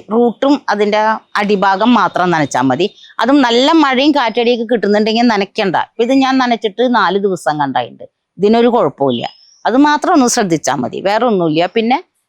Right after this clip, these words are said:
മഴക്കാലത്ത് ആഴ്ചയിൽ ഒരു ദിവസമെങ്കിലും അല്ലെങ്കിൽ പത്ത് ദിവസം കൂടുമ്പോഴെങ്കിലും നല്ല ക്വാളിറ്റി ഉള്ള ഒരു ഫംഗിസൈഡ് ഒരു ലിറ്റർ വെള്ളത്തിൽ രണ്ട് ഗ്രാം വെച്ച് കലക്കി അതിന് സ്പ്രേ ചെയ്ത് കൊടുക്കാം ട്ടോ. അതും ചെയ്താൽ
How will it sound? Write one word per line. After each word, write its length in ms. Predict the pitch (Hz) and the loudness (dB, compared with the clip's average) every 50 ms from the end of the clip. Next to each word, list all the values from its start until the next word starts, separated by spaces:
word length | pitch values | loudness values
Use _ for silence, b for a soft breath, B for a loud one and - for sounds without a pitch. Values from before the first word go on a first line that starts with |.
| _ _ | _ _
മഴക്കാലത്ത് 540 | 220 233 233 220 240 233 233 240 226 - 294 | -2 -2 -2 -2 0 0 0 0 0 0 0
ആഴ്ചയിൽ 520 | 294 269 233 214 202 190 - 214 202 208 | 0 2 2 0 0 0 0 0 2 2
ഒരു 120 | 233 220 214 180 | 2 2 2 0
ദിവസമെങ്കിലും 600 | 190 185 180 - 180 175 165 156 170 202 208 - | 0 -2 -2 -2 -4 -2 -2 -2 -2 -2 -2 -2
അല്ലെങ്കിൽ 320 | - 151 170 202 240 294 269 - - - _ _ | -2 -2 -2 0 0 0 0 -2 -4 -8 _ _
പത്ത് 260 | 196 185 - _ - 427 359 | -6 -6 -4 _ 0 2 2
ദിവസം 280 | 415 320 - - 247 233 | 2 2 2 0 0 0
കൂടുമ്പോഴെങ്കിലും 720 | 214 214 185 180 175 165 156 160 156 - 160 208 262 - _ _ _ _ _ _ | 0 0 0 0 -2 -2 -2 -4 -4 -4 -4 -4 -4 -6 _ _ _ _ _ _
നല്ല 240 | 220 226 233 240 262 | -4 -2 0 0 0
ക്വാളിറ്റി 500 | - - 247 226 226 220 220 - - 277 | 0 0 0 2 2 0 0 0 -2 0
ഉള്ള 140 | 233 185 156 | 2 2 2
ഒരു 80 | 170 | 0
ഫംഗിസൈഡ് 760 | 202 - - 220 196 165 151 147 - - 151 143 143 170 202 - - | 0 0 0 -2 0 0 -2 -4 -4 -4 -4 -4 0 -2 -2 -2 -2
ഒരു 180 | - 175 175 175 | -4 -2 -2 -2
ലിറ്റർ 340 | 180 165 160 - - 160 170 | -2 -4 -6 -8 -4 -4 -2
വെള്ളത്തിൽ 500 | 165 156 156 151 143 - 165 190 233 262 | -2 0 -2 -4 -4 -4 -4 -4 -2 -2
രണ്ട് 260 | 233 196 165 151 156 | -2 -2 -2 -4 -4
ഗ്രാം 340 | 151 151 147 139 135 147 147 | -4 -2 -4 -4 -4 -6 -8
വെച്ച് 220 | 143 - - 160 - - | -12 -10 -12 -8 -6 -4
കലക്കി 380 | 160 151 139 - _ - 233 285 - b b b b b b _ | -4 -4 -6 -8 _ -8 -8 -8 -8 b b b b b b _
അതിന് 340 | - 185 180 175 160 185 - | -4 -2 0 0 0 -2 -4
സ്പ്രേ 360 | - - - - 180 151 135 131 - | -6 -8 -6 -4 -2 -2 -2 -2 -2
ചെയ്ത് 180 | 131 120 123 131 | -4 -4 -4 -6
കൊടുക്കാം 340 | 135 123 - - - 143 | -8 -8 -8 -6 -6 -6
ട്ടോ. 160 | 143 - 143 117 - _ _ _ - - | -4 -4 -8 -8 -8 _ _ _ -6 -4
അതും 220 | 208 220 247 262 | 0 2 2 0
ചെയ്താൽ 560 | - 262 220 190 175 160 160 143 143 180 208 | 2 0 0 0 2 2 0 0 0 -2 -4